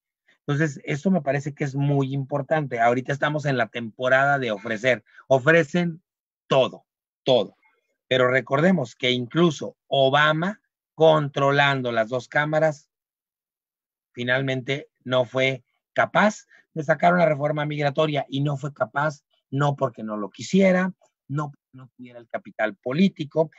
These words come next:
sino porque su capital político lo mandó para sacar el Obamacare. Y la otra, pues porque hay una presión muy fuerte de los dueños del dinero para que la migración no se regularice,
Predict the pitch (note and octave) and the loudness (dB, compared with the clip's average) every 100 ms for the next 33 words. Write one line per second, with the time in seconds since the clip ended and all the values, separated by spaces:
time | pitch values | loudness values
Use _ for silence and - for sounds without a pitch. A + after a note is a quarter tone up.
0 | _ - D#3 D#3 C#3 C#3+ - B2+ C3 C3 | _ -6 -2 -2 -2 -6 -6 -10 -2 -2
1 | B2+ B2 F3+ D#3+ D#3 D#3 C#3+ C#3 B2+ A#2 | -2 0 0 2 -4 -4 -6 -6 -4 -2
2 | A#2 A#2+ D3 G#3+ - _ - A#2+ A2 A2+ | -2 0 4 2 0 _ 0 2 4 0
3 | - C#3 B2+ A2 B2 C3+ B2+ G#3 A#3+ - | 2 0 2 2 2 0 2 2 2 -6
4 | _ _ _ _ _ _ - A#3 C4 C4 | _ _ _ _ _ _ 0 4 6 6
5 | A#3 - G3+ G3+ - _ - C#3 C#3 B2 | 4 4 2 0 -12 _ -6 -6 -4 -4
6 | C3 C#3 D#3 D3 B2+ B2 C3 C#3+ C3+ C#3+ | -2 -2 -2 -2 -4 -4 -4 -4 -4 0
7 | C3 A2+ G#2+ G2+ A#2 D3 C#3 A#2 D3 C#3+ | 0 -2 -10 -10 -8 -6 -6 -6 -8 -6
8 | C3 A#2+ C3+ - _ _ - B2+ A2+ - | -4 -4 -6 -10 _ _ 0 2 2 -2
9 | A2+ A2 A2 G#2+ G2 A#2 B2+ D3+ C#3 _ | -4 -4 -6 -6 -6 -4 -2 -4 -8 _
10 | _ A#2 B2+ C3+ C#3+ _ - B2+ A#2 B2 | _ -8 -2 -2 -4 _ -4 -2 -2 -2
11 | B2+ A#2 B2+ B2 A#2+ A2 - - - | -4 -4 -6 -4 -4 -4 -10 -18 -20